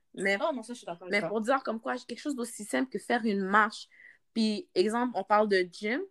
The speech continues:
Speaker 1: Econo Fitness, ils donnaient des cours en groupe. Ils les ont mis sur YouTube.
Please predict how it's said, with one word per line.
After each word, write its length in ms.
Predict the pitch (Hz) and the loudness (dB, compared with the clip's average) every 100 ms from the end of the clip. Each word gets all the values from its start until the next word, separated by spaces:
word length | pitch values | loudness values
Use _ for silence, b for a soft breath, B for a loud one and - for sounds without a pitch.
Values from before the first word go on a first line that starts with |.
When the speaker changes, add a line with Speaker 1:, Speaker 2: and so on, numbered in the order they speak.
| _ | _
Speaker 1:
Econo 320 | 185 185 214 220 | -4 0 -2 -2
Fitness, 460 | - 220 226 294 294 _ _ _ | -4 -4 0 0 -2 _ _ _
ils 140 | 190 190 | -10 -2
donnaient 340 | 175 190 220 | 4 4 4
des 160 | 202 196 | 2 0
cours 260 | - 240 | 2 2
en 140 | 208 190 | 2 0
groupe. 320 | 185 262 359 | 2 2 2
Ils 80 | 208 | 0
les 140 | 202 | 2
ont 80 | 190 | 4
mis 100 | 226 | 4
sur 140 | 247 233 | 4 4
YouTube. 420 | 220 - 294 | 2 4 4